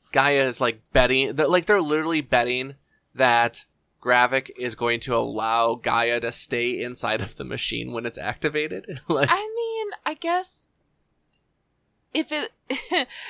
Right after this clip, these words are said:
Speaker 2: in my brain, I was like, "Well, the machine will kill him probably 'cause he's human." I
Speaker 1: Here-,
Speaker 2: don't know.
Speaker 1: here's the thing. We, we don't really know what this machine is actually doing. What if it just made Fury, like, s-, just into Superman?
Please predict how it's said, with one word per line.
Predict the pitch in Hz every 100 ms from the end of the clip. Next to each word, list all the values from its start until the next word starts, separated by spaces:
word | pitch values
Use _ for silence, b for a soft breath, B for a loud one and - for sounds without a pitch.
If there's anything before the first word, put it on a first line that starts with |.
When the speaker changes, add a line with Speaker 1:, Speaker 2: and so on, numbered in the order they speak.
| 294
Speaker 2:
in | 277 269
my | 311 320
brain, | 311 269
I | 240
was | 240
like, | 220
"Well, | 427 453 349
the | 302 -
machine | 226 262 285 254
will | 196
kill | - 190 170
him | 165 175
probably | 165 165 156 147 165
'cause | 165 156
he's | 151 -
human." | 185 185 147 143
I | 143 156
Speaker 1:
Here-, | 208
Speaker 2:
don't | -
know. | 160
Speaker 1:
here's | 208 214
the | 180
thing. | 220 170
We, | 170 208
we | 156 190
don't | 247 151
really | 143 175 147
know | 127
what | 143 160
this | 131 131
machine | 127 143 147
is | 113
actually | 120 139 - 147
doing. | 117 120 165 156
What | 196
if | 208
it | 208
just | 165
made | 151 151
Fury, | - 107 123 123 101 110
like, | 110 117 110 - _ _ _ _ _
s-, | - - _ -
just | 135 -
into | 127 117
Superman? | 135 113 107 92 87